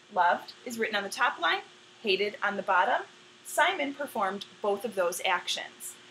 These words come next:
Since this compound predicate shares the same subject, we know that it is a compound predicate.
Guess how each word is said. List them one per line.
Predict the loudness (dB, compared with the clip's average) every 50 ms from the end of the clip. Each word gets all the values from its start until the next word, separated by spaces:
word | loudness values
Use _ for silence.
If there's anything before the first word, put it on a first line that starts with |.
| -20 -18 -10
Since | -6 -2 -2 -2 -2 -4
this | -8 -8 -6 -6 -6 -8 -8 -12 -14 -6
compound | 2 2 2 2 4 2 0 0 0 -2
predicate | 2 2 2 2 2 0 0 0 0 0 -4 -20 -18 -8
shares | -4 0 0 2 2 2 0 -2 -4
the | -6
same | -4 -2 0 0 -2 -2 -4
subject, | -2 0 0 0 0 2 0 0 0 -2 -10 -16 -18 -20 -20 -18 -10
we | -6 -4 -2
know | 2 2 2 2
that | 2 2 2
it | 2 2 2
is | 0 0 0 -6
a | -10
compound | -10 -6 -6 -6 -6 -4 -6 -6 -6 -6 -8
predicate. | -10 -10 -10 -10 -14 -14 -14 -14